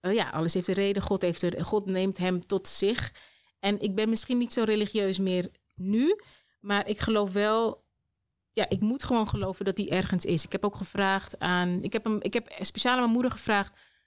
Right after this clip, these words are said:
"Kunt u een aflegvereniging bellen? Want ik wil dat, hè, dat ze iets met hem doen." Of dat ik,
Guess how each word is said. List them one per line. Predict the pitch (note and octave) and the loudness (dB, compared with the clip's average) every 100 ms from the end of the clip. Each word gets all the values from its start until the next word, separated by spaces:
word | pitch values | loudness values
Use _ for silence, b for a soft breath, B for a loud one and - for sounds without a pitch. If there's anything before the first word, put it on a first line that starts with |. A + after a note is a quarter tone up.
| b | b
"Kunt | - A3 | -2 2
u | A3 | 2
een | |
aflegvereniging | G#3 G#3+ A3 - G3+ G3+ G3 G3 | 2 0 0 0 2 2 4 4
bellen? | F#3 F#3 | 2 0
Want | F#3 | 0
ik | F3 | -2
wil | E3+ G#3+ A#3+ | 0 2 2
dat, | G3+ G3+ - - _ - | 0 0 0 -4 _ -8
hè, | F#3+ A#3+ | -2 0
dat | G3+ F#3+ | 0 0
ze | - G3+ | 0 0
iets | A3 A3 | -2 0
met | G3+ | 0
hem | G3+ F#3+ | 0 0
doen." | A3 A3 G#3+ | 0 0 0
Of | F#3 | -2
dat | F#3+ | -2
ik, | G3 | -2